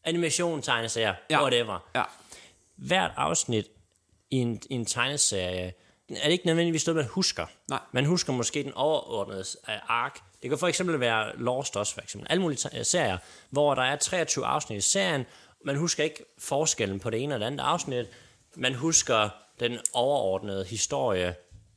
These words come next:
Speaker 1: øhm, på s-, på sæson et måske,
Speaker 2: Ja.
Speaker 1: hvis man overhovedet gør det. Det er det, jeg ikke håber her, fordi at hver film i M C U har altid en eller anden form for, øh,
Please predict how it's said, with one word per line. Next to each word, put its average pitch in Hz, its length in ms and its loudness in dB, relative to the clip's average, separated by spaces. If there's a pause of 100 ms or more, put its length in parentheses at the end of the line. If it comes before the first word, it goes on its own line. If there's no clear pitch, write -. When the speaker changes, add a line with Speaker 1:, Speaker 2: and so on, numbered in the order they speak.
(160)
Speaker 1:
øhm, 95 680 -2 (140)
på 113 120 -2
s-, - 220 6
på 101 100 -2
sæson 95 420 4
et 104 100 2 (140)
måske, 87 440 -8
Speaker 2:
Ja. 151 100 2 (220)
Speaker 1:
hvis 95 160 -6
man 98 100 -4
overhovedet 101 220 -2
gør 87 100 0 (100)
det. 82 80 -8 (2000)
Det 160 140 4
er 147 40 2
det, 135 100 0
jeg 127 140 2
ikke 147 180 -2
håber 117 300 2
her, 101 260 0
fordi 147 320 -2
at 135 100 2 (380)
hver 135 320 -2
film 113 580 -2 (1160)
i 110 240 2
M 101 80 0
C 117 300 0
U 156 120 0 (440)
har 143 360 -2
altid 135 640 2
en 110 80 -6
eller 135 240 0
anden 131 140 0
form 131 360 4
for, 113 460 8
øh, 101 60 6